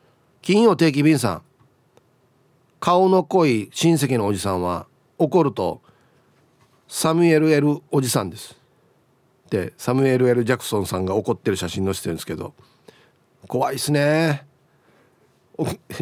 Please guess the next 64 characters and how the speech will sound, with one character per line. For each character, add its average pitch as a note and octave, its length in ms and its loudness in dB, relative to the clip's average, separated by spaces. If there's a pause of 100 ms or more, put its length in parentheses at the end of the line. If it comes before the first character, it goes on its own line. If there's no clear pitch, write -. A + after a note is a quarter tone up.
(140)
沖 - 220 0
縄 G#3+ 160 2
こ - 160 -2
ん B3 60 -2
な A#3+ 80 0
お G3+ 60 2
じ D3+ 60 -2
さ - 160 -4
ん E3 60 0
で A#2+ 100 -4
も G3 80 4
い F3 60 4
る C#4 140 -4
ん B3+ 100 -6
だ A#3 80 2
よ。 A3+ 80 -2
な G#3 80 -4
ん - 20 -6
か - 60 -6
見 B2+ 80 -6
て A#2 80 -4
く - 60 -2
だ - 60 -4
さ - 60 -6
い、 - 20 -6
こ D3 100 -12
れ。 E3 100 -12 (1040)
<laughs> B3+ 120 -8 (2750)
こ - 100 0
れ D#3+ 60 4
ど D3 180 4
こ B4+ 200 0
切 A#4 160 0
り E4 100 6
取 C#4+ 160 -6
っ - 20 -12
て G#3 200 2
る D3+ 80 -2
場 B2 140 -4
合 A2 80 -4
や。 G#2 200 -2
<laughs> - 80 -2 (2500)
イ C4 100 4
ブ C#4 60 4
さ B3+ 140 6
ん、 F#3+ 40 -4
こ G#3+ 80 4
ん A#3 60 4
に A3+ 60 -2
ち F#3+ 100 0
は。 G3 260 4 (220)
一 C#4 160 0 (100)
婚、 G3 340 4
二 G3 120 2
婚、 G3 240 2
三 G3+ 240 -2
婚 D3+ 160 0
で G2+ 100 -2
す。 - 220 -14
こ D3+ 80 0
ん D3 40 4
に C#3+ 40 2
ち B2 80 -2
は。 C3+ 200 2